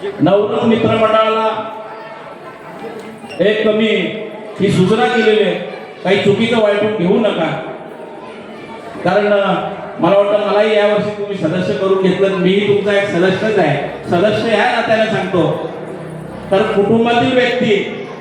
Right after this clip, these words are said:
जर कुटुंब प्रमुखाकडे जर बोललो नाही, तर तुमच्या लक्षात येणार नाही म्हणून बोलतोय, बाकी माझा उद्देश काहीही नाही. या ठिकाणी सर्व तुम्ही पाहुण्यांना बोलवलं आणि आमचा यथोचित असा सत्कार केला,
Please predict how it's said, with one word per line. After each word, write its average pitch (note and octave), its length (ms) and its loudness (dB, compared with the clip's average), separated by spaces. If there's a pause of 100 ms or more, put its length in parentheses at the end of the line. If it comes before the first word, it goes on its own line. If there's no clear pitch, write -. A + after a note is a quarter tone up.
(140)
जर A3 140 2
कुटुंब A3+ 440 4
प्रमुखाकडे B3 600 2
जर A3+ 300 0
बोललो G#3+ 240 4
नाही, G3+ 300 2 (580)
तर A3+ 160 -4
तुमच्या A3+ 260 2
लक्षात C4+ 380 2
येणार G#3 280 2
नाही G3+ 180 6
म्हणून A#3 240 2
बोलतोय, F#3 360 2 (260)
बाकी F#3+ 280 4
माझा F#3 180 2
उद्देश F3 420 2
काहीही D#3 300 6
नाही. B2+ 180 0 (1200)
या F3 60 4
ठिकाणी G3 680 0 (680)
सर्व A3+ 420 2
तुम्ही G#3 420 2
पाहुण्यांना F3 680 0
बोलवलं F3+ 640 2 (1500)
आणि D#3+ 200 4
आमचा G3 640 2 (120)
यथोचित G#3 520 2
असा G#3+ 200 2
सत्कार F#3 400 0
केला, E3+ 300 2